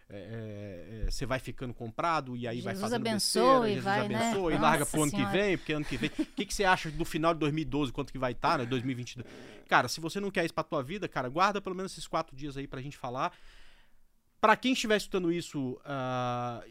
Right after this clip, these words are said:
Speaker 1: em algum streaming, corre lá no nosso YouTube que o link pra participar da, do Desafio Mentoria Sa-, Time vai tá por lá.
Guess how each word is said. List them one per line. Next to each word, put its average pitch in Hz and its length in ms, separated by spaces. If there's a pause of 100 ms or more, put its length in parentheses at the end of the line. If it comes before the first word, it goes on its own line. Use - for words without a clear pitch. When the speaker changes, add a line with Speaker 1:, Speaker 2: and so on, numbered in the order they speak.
(220)
Speaker 1:
em 147 120
algum 143 200
streaming, 156 520
corre 190 400
lá 165 260
no 170 80
nosso 151 300
YouTube 147 420
que - 140
o 190 40
link 185 400
pra 151 140
participar 131 720 (160)
da, 120 280
do 120 120
Desafio 120 320
Mentoria 120 320
Sa-, - 200 (320)
Time 147 280
vai 135 220
tá 139 240
por 135 240
lá. 110 260